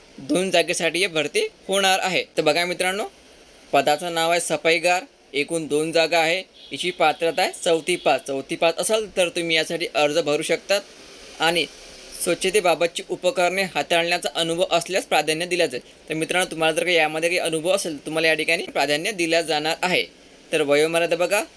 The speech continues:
अठरा ते अडतीस वर्षापर्यंत ओपन कॅटेगरीला असणार आहे आणि जे मागासवर्गीय उमेदवार आहेत त्यांना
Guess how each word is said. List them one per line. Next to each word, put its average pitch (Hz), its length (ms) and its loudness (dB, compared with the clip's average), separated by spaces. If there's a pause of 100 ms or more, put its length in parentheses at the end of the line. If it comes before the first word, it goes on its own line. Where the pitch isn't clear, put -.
(920)
अठरा 147 340 2
ते 185 80 0
अडतीस 156 380 0
वर्षापर्यंत 180 580 0 (120)
ओपन 165 340 0
कॅटेगरीला 180 540 2
असणार 180 300 -2
आहे 214 180 0 (380)
आणि 160 180 0
जे 175 100 -2
मागासवर्गीय 170 640 0
उमेदवार 180 360 2
आहेत 156 80 0
त्यांना 160 200 -2